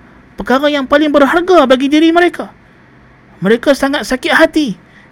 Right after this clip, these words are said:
dirobek-robek jiwa mereka bila mendengar ada orang memperolok-olokkan agama Allah Subhanahu wa taala. Mereka tidak boleh menanggung perkara ini. Maka orang ini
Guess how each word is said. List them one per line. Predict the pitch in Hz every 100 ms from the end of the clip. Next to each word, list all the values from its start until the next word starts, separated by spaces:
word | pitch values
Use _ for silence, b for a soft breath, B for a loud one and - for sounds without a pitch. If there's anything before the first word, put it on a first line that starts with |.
| -
dirobek-robek | 190 233 269 285 254 339 339 208
jiwa | 269 311 294
mereka | 320 311 269
bila | 226 240
mendengar | 247 254 285 277
ada | 233 247
orang | 262 285 262
memperolok-olokkan | 247 262 262 285 294 349 311 277 269
agama | 262 262 302 302
Allah | 269 294
Subhanahu | - 285 254 302 294 285 330
wa | -
taala. | 311 359 320 - _ b b b b b -
Mereka | 170 190
tidak | 226 254 247
boleh | 302
menanggung | 294 330 392 381 311
perkara | 302 320 330
ini. | 370 427 233 - _ _ _ _ _ _ _ _ _ -
Maka | 170 190
orang | 165 202 196
ini | 208 208